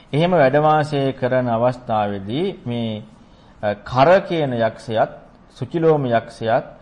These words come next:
භාග්‍යතුන් වහන්සේ සමීපයෙන් ගමන් කරා. එතකොට යක්ෂ භවන කියලා කියන්නේ අදටත් අපි අහලා තියෙනවා මේ පළාත් වල යක්ෂයෝ ඉන්නවා, දෙවිවරු ඉන්නවා කියලා කියන්නේ. එතකොට ඒ අය අධිග්‍රහිතව හිටපු තැන්.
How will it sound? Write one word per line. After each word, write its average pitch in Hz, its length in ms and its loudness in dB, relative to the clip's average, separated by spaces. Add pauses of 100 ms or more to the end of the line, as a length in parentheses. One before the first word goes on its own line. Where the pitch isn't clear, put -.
(340)
භාග්‍යතුන් 127 420 0
වහන්සේ 113 760 -6 (120)
සමීපයෙන් 120 720 -2
ගමන් 113 360 -2
කරා. - 300 -14 (480)
එතකොට 110 260 -6
යක්ෂ 107 380 -2
භවන 107 360 -2
කියලා 107 180 -8
කියන්නේ 127 200 -4
අදටත් 110 400 -4
අපි 107 200 -8
අහලා 104 240 -2
තියෙනවා 110 260 -6
මේ 123 160 -4
පළාත් 107 420 -4
වල 110 100 -14
යක්ෂයෝ 104 380 -8
ඉන්නවා, 117 220 -8
දෙවිවරු 117 340 -6
ඉන්නවා 117 240 -6
කියලා 120 180 -8
කියන්නේ. 127 240 -10
එතකොට 127 240 -6
ඒ 113 260 -6
අය 143 140 2
අධිග්‍රහිතව 147 760 0
හිටපු 151 360 -8
තැන්. 139 220 -4